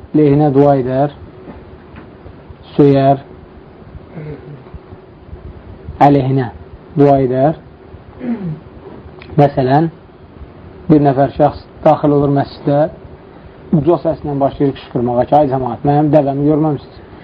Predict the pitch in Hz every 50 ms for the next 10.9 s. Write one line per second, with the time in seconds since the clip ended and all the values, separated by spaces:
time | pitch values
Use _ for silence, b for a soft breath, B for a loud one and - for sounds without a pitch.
0 | - - - - - - - - 127 - - - - - - - - - - -
1 | - - - - 151 151 151 156 151 160 160 165 165 165 160 - - 170 156 147
2 | 151 147 147 147 147 147 - - - 156 - - 131 131 131 127 - - 107 -
3 | - - - - - - - - - - - - - - - - - - - -
4 | - - - - - - - - - - - - - - 214 - - - 175 185
5 | 208 202 202 185 180 180 165 160 160 170 175 151 170 175 170 160 151 165 151 151
6 | - - 160 175 190 185 165 - 214 190 160 127 - - - - - - - -
7 | - - 170 160 - - 208 175 170 175 180 185 196 185 156 170 165 165 175 180
8 | 165 143 120 113 - - - - - - - - - - - - - - - -
9 | 156 139 143 147 147 151 156 147 - 139 139 143 - - 147 139 127 123 131 143
10 | 151 - - 151 - - - 147 143 147 143 - - 143 139 127 110